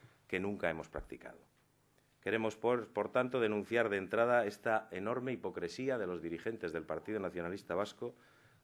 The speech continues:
que nos achacan a nosotros lo que ellos vienen practicando desde la época de Lizarra. La hipocresía de quienes han deslegitimado al Parlamento Vasco,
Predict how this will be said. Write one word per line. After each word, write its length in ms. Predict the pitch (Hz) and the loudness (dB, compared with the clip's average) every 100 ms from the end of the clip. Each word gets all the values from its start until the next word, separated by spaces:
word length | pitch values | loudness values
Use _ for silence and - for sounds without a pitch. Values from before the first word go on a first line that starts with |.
| - | -4
que 100 | 101 | -4
nos 180 | 95 98 | -2 -2
achacan 380 | - 131 113 120 | 0 2 2 0
a 40 | |
nosotros 640 | 117 113 117 120 123 - - | -2 -4 -4 -4 -8 -10 -4
lo 220 | 92 92 | -2 0
que 180 | 95 113 | 2 2
ellos 240 | 127 120 | 2 -2
vienen 260 | 104 113 104 | -2 -2 -2
practicando 720 | 113 - 90 95 95 101 104 - _ _ | -4 -4 0 0 0 -6 -8 -18 _ _
desde 260 | - 87 85 | -6 -2 2
la 100 | 82 | 2
época 300 | 87 90 80 | 0 -2 -2
de 80 | 73 | -4
Lizarra. 480 | 69 - - - - _ _ _ _ _ _ - | -8 -12 -14 -16 -20 _ _ _ _ _ _ -2
La 140 | 95 | 0
hipocresía 560 | 92 95 95 95 131 131 | 2 0 0 0 4 4
de 100 | 104 | 4
quienes 320 | 104 98 113 | 2 0 0
han 140 | 117 | 0
deslegitimado 840 | 110 90 90 87 90 90 101 98 | 0 0 -2 -4 -6 -2 0 2
al 120 | 85 78 | 2 0
Parlamento 520 | 82 85 95 95 90 | 0 0 -2 -2 2
Vasco, 460 | 110 - - 147 | 2 0 -6 -8